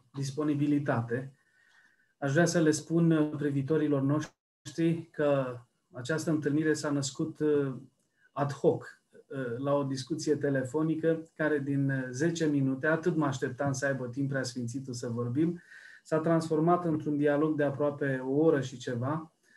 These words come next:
în care mi-a părut foarte rău că nu ne aflăm într-o, în, într-o conferință publică, pentru că am reușit atunci, sper și de data asta, am reușit să, să, să, să,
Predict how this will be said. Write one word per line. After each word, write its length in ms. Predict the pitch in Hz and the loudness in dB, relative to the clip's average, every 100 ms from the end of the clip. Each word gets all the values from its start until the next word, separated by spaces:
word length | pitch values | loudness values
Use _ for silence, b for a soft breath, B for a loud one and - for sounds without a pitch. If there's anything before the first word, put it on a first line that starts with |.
| b b | b b
în 100 | 151 | 0
care 240 | 160 170 | 4 6
mi-a 180 | 170 170 | 6 4
părut 260 | 170 170 180 | 2 2 2
foarte 360 | 190 185 185 | 2 2 2
rău 200 | 170 175 | 2 2
că 120 | 180 | 2
nu 160 | 180 180 | 2 4
ne 120 | 185 | 4
aflăm 400 | 170 165 180 185 | 2 2 2 4
într-o, 760 | 185 175 175 175 175 170 170 165 - | 4 2 2 2 2 2 -2 -4 -6
în, 180 | 170 165 - | -4 -4 -2
într-o 460 | 170 160 160 - _ | -4 -2 -4 -4 _
conferință 720 | - 165 160 170 196 180 156 | -2 -2 2 2 2 2 0
publică, 600 | 147 202 170 120 123 147 | -2 -2 0 0 0 -2
pentru 340 | 156 156 160 156 | 0 -2 -2 -4
că 240 | 160 151 | -4 -4
am 140 | 156 156 | -2 2
reușit 420 | 156 156 160 180 | 4 2 0 -2
atunci, 320 | 156 - 175 | -2 0 0
sper 220 | 170 - | 2 0
și 160 | 180 160 | 0 0
de 100 | 151 | 0
data 320 | 147 160 156 | 2 0 0
asta, 480 | 127 120 - 165 165 B B _ | -4 -4 -2 -4 -4 B B _
am 160 | 147 | 0
reușit 340 | 151 151 143 175 | 4 4 2 -4
să, 360 | - 160 147 135 | -2 0 0 -4
să, 360 | - 143 135 120 | -4 -4 -4 -6
să, 340 | - 143 135 | -6 -4 -4
să, 500 | 131 - - 151 135 | -6 -12 -10 -6 -6